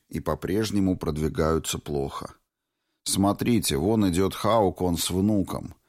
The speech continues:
Я не думаю, что он будет долго ждать у моря погоды, пока балбес не начнет разглагольствовать о том, где искать дохлое воронье. И хотя я молча стоял около дедушки,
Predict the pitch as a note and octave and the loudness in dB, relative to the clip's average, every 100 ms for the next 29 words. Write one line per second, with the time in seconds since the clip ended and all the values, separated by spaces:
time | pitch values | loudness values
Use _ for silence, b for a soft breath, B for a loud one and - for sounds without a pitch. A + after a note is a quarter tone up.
0 | _ _ - E2 F2 F2+ D#2+ G2 B2 A#2 | _ _ -2 2 4 2 2 2 4 2
1 | G2 - G2 F#2 E2 F#2 F2 E2 D#2 F#2 | 0 0 2 2 2 2 2 0 2 2
2 | F#2 F2 E2+ D#2+ F2 F2 E2+ D#2 F2 E2+ | 2 2 0 2 2 2 0 0 2 2
3 | D2+ D#2+ D#2 G2 A2+ D2+ C2 - D#2 F#2+ | 0 -2 0 2 2 0 -2 -2 0 0
4 | D#2+ E2+ E2+ D#2+ G#2 G2 G2+ F#2 F#2 - | 2 2 2 2 2 2 2 2 2 0
5 | G2 F#2+ E2+ E2+ E2 F#2 D#2+ E2 F#2+ F2 | 2 0 0 -2 0 0 2 2 0 0
6 | E2+ F2+ E2+ F2 - G2 F#2 E2 D#2+ E2+ | -2 0 0 -2 0 0 0 0 0 0
7 | D#2+ - F#2+ E2+ D2 F2 E2 F2 E2 D#2 | -2 -2 0 0 2 0 0 0 0 2
8 | E2 E2+ E2+ E2 D2+ - - _ _ _ | 0 0 0 0 -2 -4 -16 _ _ _
9 | _ _ _ _ _ G2 F#2+ G#2+ - B2 | _ _ _ _ _ -4 0 0 2 2
10 | B2 A#2 G#2+ B2+ B2+ B2+ A#2+ - G#2 G2+ | 4 4 2 2 0 0 0 0 2 4
11 | G#2 F#2 G2+ F#2 E2 D#2+ D#2+ A2+ A2 E2+ | 4 4 2 2 0 0 2 2 2 -2
12 | - - | -4 -8